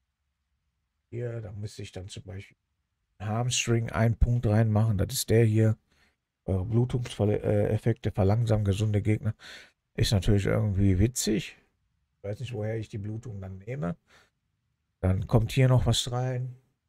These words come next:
Ein Skillpunkt und, äh, hier kommen drei Skillpunkte rein und hier einer.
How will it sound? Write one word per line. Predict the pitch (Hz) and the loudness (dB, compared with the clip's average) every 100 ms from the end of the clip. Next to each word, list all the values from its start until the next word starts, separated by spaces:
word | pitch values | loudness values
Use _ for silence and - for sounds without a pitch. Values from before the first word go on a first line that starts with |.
| _ _ _ _ _ _ - | _ _ _ _ _ _ -10
Ein | 113 | -10
Skillpunkt | - - 120 113 127 110 110 | -10 -8 -8 -8 -8 -8 -10
und, | 101 95 92 - | -12 -14 -16 -10
äh, | 95 95 92 90 - _ _ _ _ _ - | -6 -4 -4 -4 -8 _ _ _ _ _ -4
hier | 110 104 | 2 4
kommen | - 104 95 | 4 2 4
drei | 92 98 120 | 4 6 4
Skillpunkte | - - 123 117 - 113 107 95 | 2 -4 0 2 2 0 0 2
rein | 98 98 98 | 4 4 2
und | - 95 | -2 -2
hier | 95 71 | 0 0
einer. | 73 76 87 | 0 -4 -6